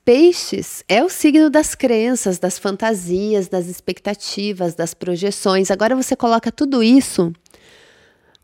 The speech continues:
em relação a outras pessoas. As expectativas que a gente cria pra nossa pessoa, pra, pra nossa pessoa, as expect-, as nossas expectativas que a gente cria pra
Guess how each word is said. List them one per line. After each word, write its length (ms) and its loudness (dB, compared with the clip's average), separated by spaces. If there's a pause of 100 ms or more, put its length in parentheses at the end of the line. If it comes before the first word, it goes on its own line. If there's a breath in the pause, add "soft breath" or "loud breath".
(420)
em 140 8
relação 480 2
a 80 -2
outras 300 -6
pessoas. 760 -2
As 140 2
expectativas 960 0
que 100 -4
a 60 2
gente 300 -2
cria 480 2
pra 180 0
nossa 260 0
pessoa, 560 2
pra, 220 -6
pra 140 -2
nossa 280 -2
pessoa, 360 0
as 100 -2
expect-, 340 -4
as 160 -2
nossas 380 4
expectativas 680 -2
que 100 0
a 40 2
gente 240 -4
cria 240 -2
pra 220 -2